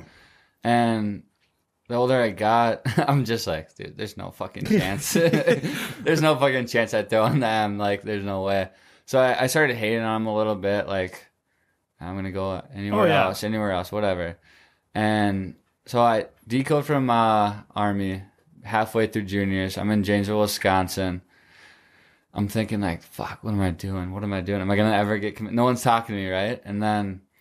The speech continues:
Speaker 1: so then I go to, I keep playing. I got played second year, just talking to teams here and there, here and there. And then it comes down to my final year of juniors. I'm twenty-one years old. I'm taking fucking classes at Blackhawk Tech College. <laughs> Like,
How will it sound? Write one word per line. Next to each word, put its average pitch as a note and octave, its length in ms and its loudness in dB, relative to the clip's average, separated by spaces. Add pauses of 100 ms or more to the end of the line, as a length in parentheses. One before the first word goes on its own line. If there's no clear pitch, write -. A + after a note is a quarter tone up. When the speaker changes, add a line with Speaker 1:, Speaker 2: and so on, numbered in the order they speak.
(420)
Speaker 1:
so B2 100 -4
then B2 120 4
I B2+ 120 4
go B2 180 4
to, A#2+ 480 2
I G#2+ 60 -8
keep B2+ 240 -2
playing. A#2 320 4
I A#2 60 0
got G#2+ 180 -2
played - 320 0
second A2 320 0
year, G2 380 -2 (400)
just - 320 -20 (140)
talking G#2+ 320 0
to G#2+ 120 2
teams G#2 320 -2
here G#2 140 0
and G2+ 120 -2
there, F#2 200 0
here F#2 220 -4
and F2+ 120 -4
there. F#2 320 -4 (480)
And A2+ 160 0
then A#2+ 180 4
it A2 80 0
comes A#2+ 240 -2
down C#3 140 4
to C3 60 2
my A2+ 140 2
final A2+ 360 2
year A2 180 2
of G2 80 0
juniors. G2 420 -2
I'm G#2 140 -2
twenty-one A2+ 460 2
years F#2+ 200 0
old. F2+ 320 -2
I'm G2+ 160 -4
taking C#3 300 0
fucking A#2 380 -2
classes A2 480 2
at F#2+ 180 0
Blackhawk G#2+ 520 2
Tech G2 280 -4
College. F#2 540 -2 (200)
<laughs> C#3+ 80 -6 (420)
Like, D#3+ 360 0